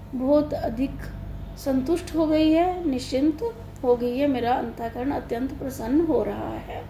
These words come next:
दोबारा सुन लीजिए श्लोक को। ही वास्तव में कन्या परकीय वर्थो, पराया ही धन होता है, ताम उसे अद्य आज परिगृहीतु संप्रेष्य, पिता के घर, पति के घर भेजकर,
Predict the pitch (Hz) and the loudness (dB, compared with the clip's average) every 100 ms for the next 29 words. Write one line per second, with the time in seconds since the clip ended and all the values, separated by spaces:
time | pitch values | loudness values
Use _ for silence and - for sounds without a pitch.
0 | - - - - 240 233 240 320 339 233 | -14 -16 -16 -10 0 4 6 4 2 -4
1 | 226 226 226 233 - 240 220 - 269 311 | -6 -4 -2 -2 -2 -4 -4 0 0 0
2 | - - - - - - - - - - | -4 -12 -14 -14 -14 -12 -12 -12 -14 -14
3 | - - - - 294 320 311 247 247 - | -14 -12 -12 2 6 8 8 4 2 -4
4 | 240 226 226 302 349 - - 262 247 254 | -6 -4 -2 0 -2 -4 -4 -2 0 0
5 | 302 302 277 294 330 415 370 269 247 - | 0 0 -2 2 4 6 4 2 0 0
6 | 302 339 277 262 277 339 370 294 302 302 | 2 2 2 4 6 6 4 4 2 2
7 | 302 302 311 339 370 - - - 269 294 | 2 0 2 2 -2 -10 -16 -2 4 4
8 | 311 - 269 - 330 381 587 - 247 233 | 4 0 -6 -4 0 -2 -4 -8 -8 -2
9 | 285 - 214 247 262 - 330 381 370 330 | 0 2 2 0 0 2 4 4 4 2
10 | 330 302 311 294 311 294 339 349 349 285 | -2 0 0 0 0 0 2 2 0 -4
11 | 285 285 311 285 302 302 311 - - 269 | 0 0 0 0 0 0 -4 -14 -10 -6
12 | 262 349 359 359 285 262 277 269 262 302 | 2 2 4 4 4 2 2 0 -2 0
13 | 311 | 0